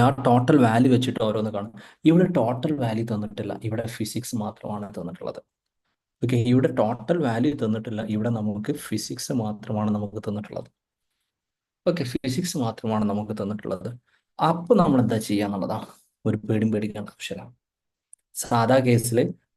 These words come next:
ടോട്ടൽ വാല്യൂ ആണ് തന്നിട്ടുള്ളത്, ഇവിടെ ഫിസിക്സ് മാത്രമാണ് തന്നിട്ടുള്ളത് എന്ന് പറയുമ്പോൾ ഇവിടെ നമ്മൾ എന്താ ചെയ്യാന്ന് വെച്ചാൽ, ഓക്കെ, ഇവിടെ നമ്മൾ എന്താ ചെയ്യാന്ന് വെച്ചാൽ,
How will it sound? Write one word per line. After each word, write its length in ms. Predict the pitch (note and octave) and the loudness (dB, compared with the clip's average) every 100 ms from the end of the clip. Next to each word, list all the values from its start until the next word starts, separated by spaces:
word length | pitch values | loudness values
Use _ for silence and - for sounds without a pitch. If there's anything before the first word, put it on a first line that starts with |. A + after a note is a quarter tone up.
| - | 0
ടോട്ടൽ 280 | G#2+ G#2+ B2 | 2 4 4
വാല്യൂ 240 | A2+ G#2 A2 | 4 2 2
ആണ് 100 | A2 G#2+ | 2 0
തന്നിട്ടുള്ളത്, 400 | G#2 G#2 G#2+ - A2 | -2 -2 -4 -4 -2
ഇവിടെ 160 | A2 G#2+ - | 0 0 -2
ഫിസിക്സ് 360 | B2 A2+ A#2 B2 | -4 -2 -4 -4
മാത്രമാണ് 340 | A2 - G#2+ G#2+ - | -6 -6 -6 -6 -8
തന്നിട്ടുള്ളത് 480 | G#2+ G#2+ - G2 - - - - - | -10 -8 -8 -8 -10 -20 -20 -14 0
എന്ന് 120 | D3 F3 D#3+ | 4 4 4
പറയുമ്പോൾ 300 | A#2+ A#2+ A#2+ | 4 4 4
ഇവിടെ 160 | B2+ D3 | 4 4
നമ്മൾ 140 | B2+ A#2 | 4 4
എന്താ 120 | A2 - | 0 -4
ചെയ്യാന്ന് 320 | F#2+ G2 G#2 G#2 | -6 -4 -6 -4
വെച്ചാൽ, 220 | - C3 B2+ _ _ _ _ _ _ _ _ _ _ - | 0 0 -2 _ _ _ _ _ _ _ _ _ _ -4
ഓക്കെ, 140 | B2 A#2+ C3 | -4 -2 -2
ഇവിടെ 180 | C#3+ C#3+ | 0 2
നമ്മൾ 140 | A#2+ A2 | 2 2
എന്താ 120 | A2+ - | -4 -8
ചെയ്യാന്ന് 260 | A2+ A2 G#2+ G#2 | -14 -12 -10 -8
വെച്ചാൽ, 220 | - | -6